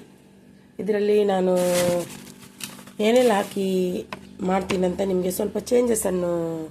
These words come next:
ಇರುತ್ತೆ, ಚೇಂಜಸ್ ಅನ್ನೋದು. ಅದಕ್ಕೆ ನೀವು ನೋಡ್ಕೊಂಡು ಬನ್ನಿ. ಮೊಟ್ಟೆ ಬೇಯಿಸದೆ ಮಾಡುವ ಒಂದು ಎಗ್ ಮಸಾಲವನ್ನು ಮಾಡ್ತೀನಿ. ಮೊಟ್ಟೆ ಬೇಯಿಸ್ಲಿಕ್ಕಿಲ್ಲ, ಏನೂ ಇಲ್ಲ, ಹಾಗೇನೆ ಮಾಡುವ ಒಂದು ಎಗ್ ಮಸಾಲ.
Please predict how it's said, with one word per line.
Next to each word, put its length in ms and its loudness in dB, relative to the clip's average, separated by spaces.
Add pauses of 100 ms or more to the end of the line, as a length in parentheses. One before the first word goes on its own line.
(600)
ಇರುತ್ತೆ, 500 -2 (140)
ಚೇಂಜಸ್ 380 0
ಅನ್ನೋದು. 360 0 (960)
ಅದಕ್ಕೆ 220 -4
ನೀವು 180 0
ನೋಡ್ಕೊಂಡು 420 2
ಬನ್ನಿ. 260 0 (1700)
ಮೊಟ್ಟೆ 320 0
ಬೇಯಿಸದೆ 580 2
ಮಾಡುವ 320 0
ಒಂದು 220 -2
ಎಗ್ 200 -4
ಮಸಾಲವನ್ನು 480 -2
ಮಾಡ್ತೀನಿ. 400 -4 (380)
ಮೊಟ್ಟೆ 200 -2
ಬೇಯಿಸ್ಲಿಕ್ಕಿಲ್ಲ, 600 0 (200)
ಏನೂ 180 2
ಇಲ್ಲ, 200 -2 (760)
ಹಾಗೇನೆ 280 0
ಮಾಡುವ 300 -4
ಒಂದು 180 -4
ಎಗ್ 200 -8
ಮಸಾಲ. 340 -6